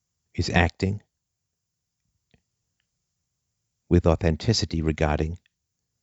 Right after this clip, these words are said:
your legitimate preferences. I didn't want to call my mom, so I didn't call my mom.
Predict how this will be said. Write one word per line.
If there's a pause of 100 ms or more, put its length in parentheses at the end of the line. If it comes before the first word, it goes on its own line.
(840)
your
legitimate
preferences. (1600)
I
didn't
want
to
call
my
mom, (320)
so
I
didn't
call
my
mom.